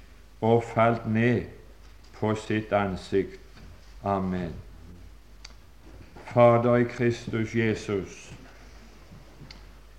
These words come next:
her er vi samlet for ditt åsyn. Vi er, som det står i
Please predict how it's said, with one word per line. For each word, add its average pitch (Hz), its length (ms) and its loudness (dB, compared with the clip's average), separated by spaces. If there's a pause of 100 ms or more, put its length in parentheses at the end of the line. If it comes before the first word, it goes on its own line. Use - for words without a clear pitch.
(160)
her 107 160 0
er 113 80 2
vi 117 140 2
samlet 117 580 2
for 113 160 0
ditt 110 260 -2
åsyn. 98 600 -2 (180)
Vi 98 80 -6
er, 107 640 -2
som 113 240 -4
det 110 160 -2
står 110 420 -2
i 107 40 0